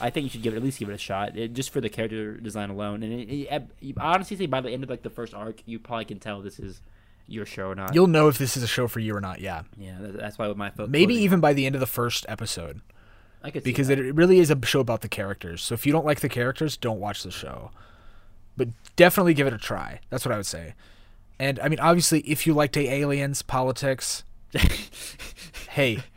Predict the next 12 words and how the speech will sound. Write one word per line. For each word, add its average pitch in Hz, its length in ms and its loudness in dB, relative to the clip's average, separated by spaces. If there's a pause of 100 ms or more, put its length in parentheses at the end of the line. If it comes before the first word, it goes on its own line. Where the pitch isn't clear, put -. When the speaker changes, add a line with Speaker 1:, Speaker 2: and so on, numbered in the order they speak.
(400)
Speaker 2:
what 202 120 6
more, 185 280 12
what 220 200 12
more 190 180 8
do 180 60 10
I 160 60 12
need 147 160 4
to 131 80 0
say? 90 380 -6 (240)
You 139 180 -4
know? 131 400 -2
Speaker 1:
<laughs> - 60 -14